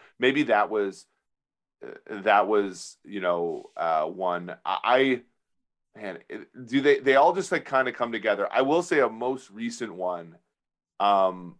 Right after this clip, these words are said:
was I took a bunch of different, like,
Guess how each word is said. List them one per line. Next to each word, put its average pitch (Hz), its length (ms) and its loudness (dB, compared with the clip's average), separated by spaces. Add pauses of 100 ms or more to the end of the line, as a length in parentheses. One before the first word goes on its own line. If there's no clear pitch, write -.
was 101 800 0 (120)
I 104 80 0
took 135 500 0 (460)
a 107 80 -2
bunch 123 360 0
of 127 200 -4
different, 120 440 -2
like, 92 440 -2